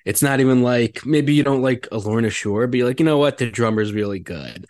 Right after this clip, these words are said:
The guitarist is really good. Like, I can see why."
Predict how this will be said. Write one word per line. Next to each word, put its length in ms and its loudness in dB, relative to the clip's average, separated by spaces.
The 100 0
guitarist 500 0
is 100 -2
really 280 2
good. 520 -8
Like, 220 -10
I 100 0
can 140 -2
see 260 4
why." 420 -2